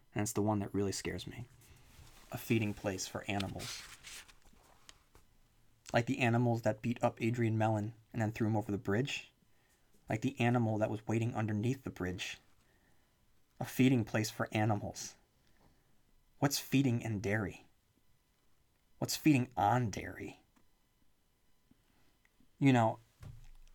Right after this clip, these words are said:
it's sort of interesting. I don't know it was possible for a man to become as frightened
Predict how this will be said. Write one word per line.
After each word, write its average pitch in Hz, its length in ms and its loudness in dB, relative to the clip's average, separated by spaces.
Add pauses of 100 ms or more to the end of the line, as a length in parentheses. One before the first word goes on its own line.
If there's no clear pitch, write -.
(140)
it's - 100 -8
sort 143 140 6
of 131 80 4
interesting. 113 720 0
I - 60 -2
don't 131 320 4
know 120 300 6
it 110 40 2
was 107 100 -2
possible 117 440 0
for 113 180 0
a 110 60 2
man 113 380 2
to - 100 -8
become 104 280 -2
as 101 120 -2
frightened 107 580 2